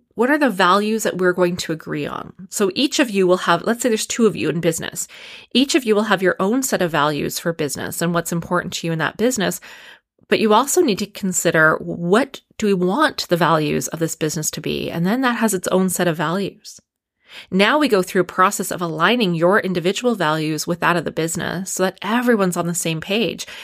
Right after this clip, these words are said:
But we don't stop there. Then we go to the next tier in the business. So who's, if you have a team under you, who is that next tier of management? And we get their values aligned with the business values. And then the team below them, we get them aligned with the business values.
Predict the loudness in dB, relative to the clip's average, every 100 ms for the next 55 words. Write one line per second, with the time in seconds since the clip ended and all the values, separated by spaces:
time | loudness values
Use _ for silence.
0 | -10 -2 4 4 2 0 2 2 2 2
1 | 4 4 2 0 2 0 2 2 2 0
2 | -8 -8 0 2 4 2 -4 -2 0 0
3 | 0 -4 -6 -4 -2 -2 -4 -4 -12 -18
4 | -6 -4 -2 -2 -2 -2 -4 -2 2 2
5 | 2 -2 -6 -4 -4 -4 -8 _ _ _
6 | _ 2 2 2 0 2 0 -2 -6 -6
7 | -6 0 2 2 0 -2 -4 -2 -2 -4
8 | -8 -14 -14 -16 _ _ _ _ _ _
9 | _ -2 0 0 -2 0 2 4 4 2
10 | 2 0 -2 -2 -4 -2 0 0 0 -2
11 | -4 -6 -4 0 0 0 -2 -2 -2 -4
12 | -8 -8 -4 -2 0 0 -2 -2 -4 -2
13 | 0 0 0 0 0 2 2 0 -2 -2
14 | 0 2 0 -2 -2 0 -2 -4 -8 -6
15 | -4 -6 -4 -2 -2 -4